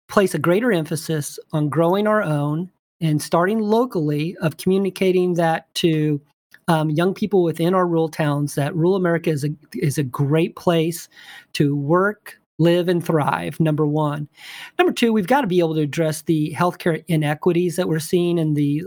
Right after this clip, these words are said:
um, uh, uh, decreasing life expectancy in rural. And that's all about empowering rural people to, um, with the tools to take better control of their own healthcare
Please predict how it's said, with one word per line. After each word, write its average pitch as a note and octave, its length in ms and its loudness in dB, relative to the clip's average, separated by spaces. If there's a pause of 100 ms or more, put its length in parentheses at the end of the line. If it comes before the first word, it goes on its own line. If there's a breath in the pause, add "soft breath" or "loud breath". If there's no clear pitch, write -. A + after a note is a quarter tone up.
um, D3 280 0 (120)
uh, C#3 320 -2
uh, C#3+ 240 -2
decreasing F#3 1000 0
life D#3+ 420 0
expectancy - 800 -2
in G#3+ 100 2
rural. A3+ 400 0 (680 loud breath)
And E3+ 280 2
that's F#3 160 0
all G#3 180 4
about G3+ 240 2
empowering F#3 600 2
rural F3 280 2
people F3 520 0
to, D#3 580 0 (420)
um, D3+ 300 0
with F3 160 -2
the F3+ 80 2
tools G#3 520 0
to F#3+ 480 0 (200 loud breath)
take A3+ 160 2
better G3+ 180 4
control G3+ 340 2
of F#3 60 2
their F#3 80 4
own F3+ 140 2
healthcare E3 640 -2